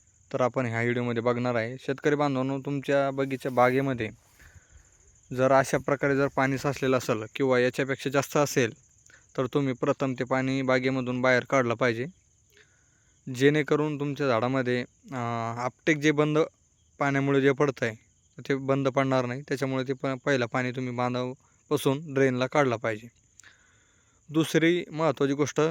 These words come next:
शेतकरी बांधवांनो, पाऊस उघडल्याच्या नंतर एक गोष्ट नक्की करायला पाहिजे तुम्ही, जेणेकरून तुमच्या जमिनीतला ओलावा कमी होईल.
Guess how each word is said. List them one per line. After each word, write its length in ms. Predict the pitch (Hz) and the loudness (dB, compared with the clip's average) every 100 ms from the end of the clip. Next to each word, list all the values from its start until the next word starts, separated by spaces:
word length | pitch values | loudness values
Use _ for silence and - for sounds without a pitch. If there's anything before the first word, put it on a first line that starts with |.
| 147 | -2
शेतकरी 300 | 135 - 139 | -6 0 0
बांधवांनो, 440 | 147 131 120 123 185 _ _ _ _ _ _ _ _ _ _ _ _ _ | 2 0 -2 -4 -10 _ _ _ _ _ _ _ _ _ _ _ _ _
पाऊस 280 | 156 160 - | 2 2 0
उघडल्याच्या 460 | 156 143 123 123 139 | 0 2 2 0 -2
नंतर 300 | 143 131 131 | -2 0 2
एक 140 | 139 | 2
गोष्ट 300 | 139 135 143 143 - _ - | -2 -4 -2 -4 -6 _ -8
नक्की 320 | 147 - 160 | -8 -4 -2
करायला 320 | 151 143 135 | 4 4 4
पाहिजे 280 | 127 123 113 | 4 2 0
तुम्ही, 300 | 120 113 127 165 _ _ _ _ _ _ _ _ _ 135 | -6 -6 -8 -12 _ _ _ _ _ _ _ _ _ 2
जेणेकरून 460 | 143 147 151 147 | 2 2 -2 -2
तुमच्या 220 | 143 143 | -2 -2
जमिनीतला 440 | 135 143 139 135 139 | 0 0 -2 -2 0
ओलावा 360 | 139 139 135 | 2 4 2
कमी 240 | 131 143 135 | 2 0 -2
होईल. 220 | 113 | -4